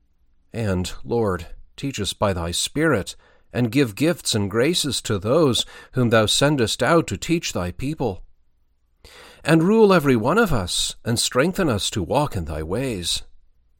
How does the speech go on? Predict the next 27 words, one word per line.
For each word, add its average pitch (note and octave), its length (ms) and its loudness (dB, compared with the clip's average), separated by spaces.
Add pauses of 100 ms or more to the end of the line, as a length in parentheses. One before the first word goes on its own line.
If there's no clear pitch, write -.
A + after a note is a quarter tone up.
(880)
And C3 100 0
because D3+ 460 0
there B2+ 180 4
are A2 200 2
great A2+ 280 2
things A2 300 0
done G2+ 260 2
for G#2 380 0
us, - 320 -4
and D#2 320 -10
none G#2+ 320 4
has F2 320 -4
done A2+ 280 6
them E2+ 180 0
but - 240 -8
thou, C3 180 8
Lord, G2 420 0 (680)
save D3+ 420 2
us, - 460 -4 (140)
that G2 160 -6
we A2 120 2
be C3+ 260 6
not B2+ 280 6
as G2 140 0
the G2+ 100 -2
heathen G2+ 540 0
who G#2 320 0